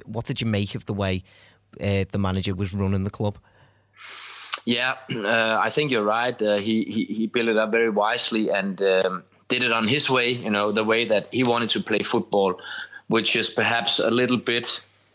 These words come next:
Speaker 2: different than, than, uh, than, uh, most football clubs play today. A little bit more direct and, uh, uh, hardworking. And but, but I like the, uh, the mentality at the club. It, it wasn't, you know,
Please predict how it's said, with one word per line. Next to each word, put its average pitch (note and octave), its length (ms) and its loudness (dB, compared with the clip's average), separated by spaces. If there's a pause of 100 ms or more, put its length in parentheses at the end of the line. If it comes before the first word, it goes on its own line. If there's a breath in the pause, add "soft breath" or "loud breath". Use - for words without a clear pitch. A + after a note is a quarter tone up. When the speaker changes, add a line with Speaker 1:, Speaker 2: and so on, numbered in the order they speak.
(420 soft breath)
Speaker 2:
different C#3+ 320 0
than, A2 300 0
than, G#2+ 300 0
uh, G#2 300 4
than, G#2+ 360 2
uh, G#2 440 4
most A#2 480 2
football B2 380 0
clubs G#2 240 -2
play A#2+ 180 0
today. A#2+ 320 0
A B2 60 2
little A#2+ 160 2
bit A#2 100 2
more A2+ 180 4
direct A#2 600 0
and, G#2 240 0
uh, G#2 40 2
uh, G2+ 680 2
hardworking. A#2+ 1040 0
And G2+ 120 -4
but, - 160 -2
but B2+ 120 2
I C3 80 2
like C3+ 320 0
the, A#2 320 2
uh, - 80 -8
the A2 80 -2
mentality A#2 580 -2
at G2 80 -4
the G2+ 60 -14
club. - 280 -2 (640 soft breath)
It, G#2 240 -2
it B2 60 0
wasn't, C3+ 300 0
you A#2+ 80 2
know, F2+ 380 -2